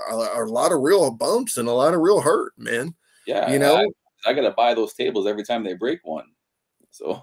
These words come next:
Speaker 2: <laughs> that's a lot of hurt on me, too.
Speaker 1: <laughs> But, but when you, when you, when you think about all this, like, it's, it's so impressive the way their minds work so fast.
Speaker 2: Yeah.
Speaker 1: You know what I mean?
Speaker 2: Well, the professional
Speaker 1: Like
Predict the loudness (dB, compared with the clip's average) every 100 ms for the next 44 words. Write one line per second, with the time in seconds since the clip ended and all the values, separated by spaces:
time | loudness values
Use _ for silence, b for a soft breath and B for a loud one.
0 | _ _ -10 -10 _ _ -6 -2 2 2
1 | 2 0 0 -2 -4 -4 0 0 -2 _
2 | _ _ _ _ -4 -4 -6 -8 -4 -4
3 | -8 _ B B B B B 0 6 6
4 | 4 -2 -2 -2 -2 -2 -2 -2 -2 -2
5 | -2 -2 -2 -4 -6 -12 _ -8 -6 -4
6 | -6 -4 -4 -4 -4 -6 -6 -8 -10 -8
7 | -8 -6 -6 -6 -6 -6 -4 -2 -4 -4
8 | 0 0 0 -2 -4 -2 -2 0 -2 -6
9 | -10 -12 -8 -2 0 0 -2 -8 -8 -6
10 | -4 -4 -4 -6 -8 -8 -10 -6 -2 -2
11 | -2 -14 -16 -18 _ _ -6 -4 -4 -4
12 | 0 0 0 -4 -10 _ _ _ _ -4
13 | -4 -4 -4 2 2 2